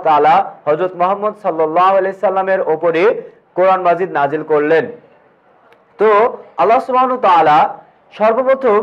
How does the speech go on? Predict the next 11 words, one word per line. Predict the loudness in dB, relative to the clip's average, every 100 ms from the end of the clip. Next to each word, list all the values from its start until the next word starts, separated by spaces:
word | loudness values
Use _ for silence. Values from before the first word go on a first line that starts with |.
| -4 -18 _
সূরা | 0 0 2 2
আলাকের | 0 0 0 -2 -2 -2
প্রথম | -2 0 -4 -2
পাঁচটি | -2 -2 -4 -4 0
আয়াত | 0 0 -2
নাজিল | -2 -2 -4 -4
করলেন, | -2 -2 -2 -6 -20 _ _
প্রথম | -4 -2 0 0 -2 -8 -20 _
পাঁচটি | 0 0 -2 -4 -2 2
আয়াত | 4 2 0 -2
নাজিল | -2 -2